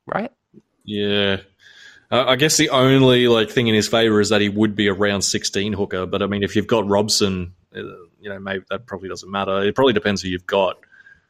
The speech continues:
Speaker 2: Um, yeah.
Speaker 1: Who was the other person he named in that list? Was it
Speaker 2: Uh, Jajewski,
Speaker 1: Jajewski, yeah.
Speaker 2: who's on
Speaker 1: I
Speaker 2: the
Speaker 1: mean,
Speaker 2: bench, so
Speaker 1: he's on the
Speaker 2: he's probably
Speaker 1: bench, so I probably am fine with selling him.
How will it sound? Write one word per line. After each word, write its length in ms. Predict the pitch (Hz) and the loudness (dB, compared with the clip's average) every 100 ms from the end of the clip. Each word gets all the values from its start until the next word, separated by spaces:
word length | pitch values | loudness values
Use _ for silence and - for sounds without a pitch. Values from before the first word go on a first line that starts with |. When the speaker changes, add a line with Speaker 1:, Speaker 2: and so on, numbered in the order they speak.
| _ _ _ 98 | _ _ _ -14
Speaker 2:
Um, 540 | 95 98 95 95 95 - _ _ _ _ | -10 -8 -6 -8 -10 -14 _ _ _ _
yeah. 160 | - 92 | -6 -2
Speaker 1:
Who 80 | |
was 100 | 131 | -2
the 80 | 147 | 0
other 120 | 156 | -2
person 260 | 135 123 127 | -2 -4 -4
he 80 | 113 | -6
named 360 | 101 92 120 - | -4 -4 -6 -10
in 160 | 107 | -6
that 160 | 101 90 | -6 -4
list? 340 | 104 - - | -6 -6 -8
Was 140 | 107 101 | -4 -2
it 100 | - - _ _ | -4 -8 _ _
Speaker 2:
Uh, 200 | - 107 104 | 0 2 2
Jajewski, 840 | 104 - - 107 107 - 98 87 87 - - | 0 -2 -2 0 0 -2 -2 -4 -8 -14 -14
Speaker 1:
Jajewski, 480 | - 95 - - - | -8 -6 -6 -10 -4
yeah. 260 | 107 101 98 | 0 2 2
Speaker 2:
who's 140 | 98 | 2
on 100 | 101 | 0
Speaker 1:
I 40 | |
Speaker 2:
the 40 | 113 | 0
Speaker 1:
mean, 80 | 113 | 0
Speaker 2:
bench, 280 | 87 - - | -4 -6 -6
so 200 | 90 95 | -4 -4
Speaker 1:
he's 140 | 131 | 0
on 60 | 170 | 0
the 40 | |
Speaker 2:
he's 60 | 165 | 0
probably 220 | - 98 | -2 -2
Speaker 1:
bench, 140 | 90 - | -2 -4
so 160 | 101 95 | 0 0
I 80 | |
probably 500 | 92 - 110 107 98 | 0 -2 -2 0 -2
am 120 | 90 90 | -4 -6
fine 300 | - 85 90 | -8 -6 -6
with 380 | 92 - - _ _ | -10 -14 -20 _ _
selling 520 | - - 92 92 92 | -16 -10 -8 -8 -8
him. 460 | 92 90 90 90 | -10 -10 -10 -14